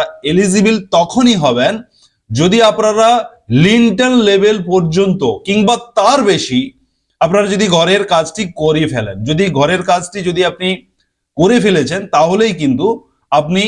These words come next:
এই দ্বিতীয় কিস্তির টাকা পাওয়ার জন্য এলিজিবল। যারা লিন্টন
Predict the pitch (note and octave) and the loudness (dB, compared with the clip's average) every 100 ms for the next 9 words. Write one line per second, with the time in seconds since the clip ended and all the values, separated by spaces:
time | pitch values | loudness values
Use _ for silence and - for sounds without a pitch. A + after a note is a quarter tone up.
0 | - E3 G3+ G3 E3 D#3+ F#3 F#3 G3 F#3+ | -2 -2 0 0 -2 -2 -2 -2 -4 -2
1 | D#3 D3 C3+ C#3+ D3 D3+ C#3+ D#3 F3 F3+ | -2 -2 -2 0 0 -2 -4 -6 -4 -6
2 | - E3+ D#3 A2 G2 F2 _ _ _ _ | -2 0 0 -2 -8 -12 _ _ _ _
3 | _ - G#2+ D3+ F3+ G#3+ A3+ A#3+ - B2 | _ -8 -2 2 4 4 4 4 0 0
4 | E3 G3+ G#3 A#3+ | 0 0 0 0